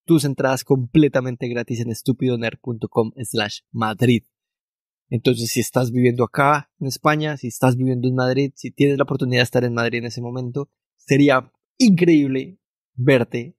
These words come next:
allá. Recomendar a quienes vivan allá en Madrid que vayan al show y tener ese show va a ser increíble con el apoyo de todos ustedes.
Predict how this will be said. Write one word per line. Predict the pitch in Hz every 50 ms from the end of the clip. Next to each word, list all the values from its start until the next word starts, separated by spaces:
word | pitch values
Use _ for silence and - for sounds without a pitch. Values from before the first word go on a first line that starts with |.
| _ _
allá. | - 113 107 120 143 - - 165 - _ _ _ _ _ _ _ _ _ _ _ _ _ _
Recomendar | - 123 - - 127 123 123 120 123 120 123 120 120 113 123 - _ _ _ _ _ _
a | - 123 123 123 120 -
quienes | _ - 135 127 123 113 110
vivan | 127 139 135 131 127 127
allá | 123 120 127 123 131 127 127 123 131 127 - _ _ _ _ _ _
en | - 123
Madrid | 127 131 123 123 123 120 123 123 123 123 -
que | - 123 123
vayan | 120 123 123 127 123 127
al | 127 127
show | - - - 151 139 143 143 - _ _ _ _
y | 135 120
tener | - 117 117 117 107
ese | 110 - - 120
show | 107 - 117 110 107 107 107 117
va | 117 113
a | 101
ser | - 110 107 - - _ _ _
increíble | - 123 127 120 - 117 117 110 107 107 101 104 104
con | - - 117 110
el | 107 117 113
apoyo | 107 - 120 104 98 95 90 92
de | 113 113
todos | - - 104 92 78 65 - _ _ _
ustedes. | 123 120 - - - 92 - _